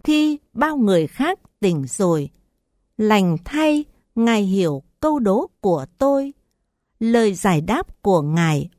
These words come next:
bao tốt đẹp. Như vậy, sau khi tán thán Bồ Tát, vị thần cây trở vào nơi an trú của mình trên cây. Khi pháp thoại chấm dứt,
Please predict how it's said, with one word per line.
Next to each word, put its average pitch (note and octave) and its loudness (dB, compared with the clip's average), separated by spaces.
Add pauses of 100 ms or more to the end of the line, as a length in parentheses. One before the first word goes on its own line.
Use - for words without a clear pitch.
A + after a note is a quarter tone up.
(120)
bao C#4 0 (160)
tốt D#4 2
đẹp. D#3 -2 (1800)
Như C#4 4
vậy, D#3+ 0 (480)
sau D4 -2
khi C#4+ 0
tán A3+ 0
thán A#3+ 0 (120)
Bồ F3 0 (120)
Tát, D4 -2 (680)
vị G#3+ 0
thần F#3+ 2
cây C#4+ 0 (160)
trở E3 4
vào E3+ 2
nơi C4 0 (140)
an C#4 2 (100)
trú A3 2 (120)
của F3 2
mình D#3 0 (200)
trên C4 2
cây. B3 -2 (1500)
Khi D4 0
pháp D#4 -6
thoại F#3+ 0 (200)
chấm G#3+ 2
dứt, - -4